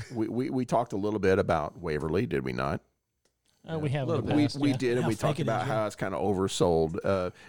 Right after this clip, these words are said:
Speaker 2: and that's not an urban legend. That's
Speaker 1: No.
Speaker 2: just fact. It had a lot of bodies and stuff come through there.
Speaker 1: Sure.
Speaker 2: So
Speaker 4: Over
Speaker 2: there
Speaker 4: sixty thousand people died at that sanitarium.
Speaker 2: Yeah. So I have a, a story about another building in the area, but it's just across the river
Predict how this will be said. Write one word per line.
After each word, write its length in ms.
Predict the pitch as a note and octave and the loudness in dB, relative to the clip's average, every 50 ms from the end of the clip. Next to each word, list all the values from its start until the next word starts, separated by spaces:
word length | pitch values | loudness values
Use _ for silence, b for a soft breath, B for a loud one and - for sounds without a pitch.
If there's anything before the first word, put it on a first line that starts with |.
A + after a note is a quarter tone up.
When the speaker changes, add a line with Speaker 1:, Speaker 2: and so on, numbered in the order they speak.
| B | B
Speaker 2:
and 140 | B B2 B2+ | B 0 2
that's 160 | E3+ F3+ - - | 2 0 0 -4
not 120 | - F#2+ | -6 -6
an 100 | E2 D#2 D2+ | -6 -6 -6
urban 260 | D2+ D2 C#2 C#2 D2 | -8 -8 -8 -8 -8
legend. 340 | G2+ B2 - - B1+ B1+ D#2 | -8 -8 -8 -8 -6 -4 -4
That's 140 | E2+ - | -4 -2
Speaker 1:
No. 60 | D#3 - | -2 -4
Speaker 2:
just 180 | - - - | -4 -6 -8
fact. 360 | - - G2 E2 C2 D2 - | -8 -8 -8 -8 -8 -8 -8
It 60 | A2 F#2 | -4 -2
had 140 | G2+ F2+ | -2 0
a 20 | D#2+ | 0
lot 240 | D2+ E2+ E2+ E2+ D2 | 2 2 2 2 0
of 220 | C#2 C2+ - - - | -2 -4 -6 -10 -14
bodies 420 | - D2+ - - A#1+ B1 C2 - | -8 -6 -4 -4 -4 -4 -6 -8
and 100 | - A#1+ | -10 -10
stuff 200 | - - - - | -10 -10 -12 -10
come 120 | - - - | -10 -10 -8
through 160 | - C#2 C#2 | -8 -6 -6
there. 100 | C#2 C#2 | -6 -4
Speaker 1:
Sure. 280 | - G#3 B3 F#3+ - - - - | -4 -2 -2 -2 -4 -6 -8 -6
Speaker 2:
So 60 | A#2+ | -6
Speaker 4:
Over 200 | A#2 G#2 G#2 G2 | -4 -2 2 4
Speaker 2:
there 100 | B2+ C3 | 4 4
Speaker 4:
sixty 600 | - - - - - - A#2 - - - A#2+ G#2+ | 4 2 -4 -4 -2 -2 -4 -4 -4 -8 -8 -6
thousand 400 | - G2 F#2+ F#2+ G2+ F#2 F#2+ F#2 | -4 -2 -2 -2 -2 -4 -6 -6
people 280 | F2+ F#2+ F2+ - F2+ E2 | -6 -6 -6 -6 -8 -8
died 260 | D2 D#2 D#2 C#2 C2+ | -6 -6 -6 -6 -8
at 80 | A#1+ - | -10 -10
that 180 | - D#2+ D2 - - F#3+ - _ _ | -10 -10 -10 -12 -16 -20 -20 _ _
sanitarium. 580 | - - - E2+ - - - G1+ G1+ - - - | -12 -10 -10 -10 -10 -10 -12 -12 -12 -12 -14 -14
Speaker 2:
Yeah. 160 | - - - - _ B B B B B B | -14 -16 -16 -18 _ B B B B B B
So 400 | B - D#3 A#2+ B2+ B2 - - - | B 2 2 2 2 2 -2 -4 -6
I 100 | A#2 C#3 | -6 -4
have 480 | C#3+ D#3 E3 D3 C#3 C3 G#2+ G2 F2 - - | -4 -2 -2 -2 0 -2 -2 -4 -8 -8 -4
a, 160 | - G2+ G2 F#2+ - | -2 -2 -2 -2 -2
a 80 | - | -4
story 320 | - - - F#2 F2+ F2+ F2 | -4 -2 0 2 2 2 2
about 180 | D#2+ E2+ D#2 | 2 0 -2
another 300 | D#2 D#2+ E2+ E2+ F2 D#2+ | -2 -2 -2 -2 -2 -4
building 680 | D2+ G2 - F#2+ G#2 A2+ G#2 D#2+ A#1+ G#1+ G#1+ G#1 - - - | -6 -4 0 2 2 2 2 0 -4 -4 -6 -10 -12 -10 -6
in 280 | - F2 E2 D2+ D2+ C#2+ | -4 -2 -2 -2 -4 -4
the 200 | C2+ D2 - - | -6 -6 -4 -2
area, 500 | G2 A#2 A2+ G2 D2+ B1+ B1 A#1 A#1 - | 0 0 2 2 0 0 0 -2 -4 -4
but 120 | - - C#2+ | -4 -4 -2
it's 440 | C#2+ C#2 - - - - - - _ | -4 -4 -6 -10 -12 -12 -14 -14 _
just 280 | - - F#2 F#2+ - - | -4 -2 -2 -2 -2 -4
across 440 | - - - A#2+ A#2 A2+ - - - - | -8 -6 -6 -6 -6 -6 -10 -14 -20 -18
the 380 | - - G2+ G2 F2 F2+ F#2 F2 | -10 -6 -4 -4 -2 -2 -2 -4
river 420 | D#2 - F#2 F#2 E2 D#2+ E2 A#2 | 0 2 2 2 2 2 0 -2